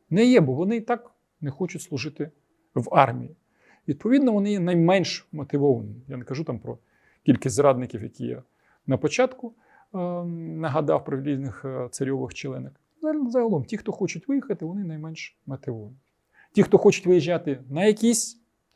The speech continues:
е, невеличкий час, вони втрачають мотивацію тут.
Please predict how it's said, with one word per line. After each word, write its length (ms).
е, 160
невеличкий 580
час, 420
вони 240
втрачають 640
мотивацію 680
тут. 420